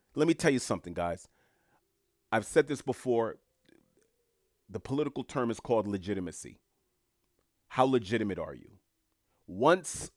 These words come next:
a government loses control of its police, if it, if certain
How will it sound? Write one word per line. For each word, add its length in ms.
a 80
government 760
loses 560
control 640
of 100
its 180
police, 720
if 180
it, 120
if 280
certain 440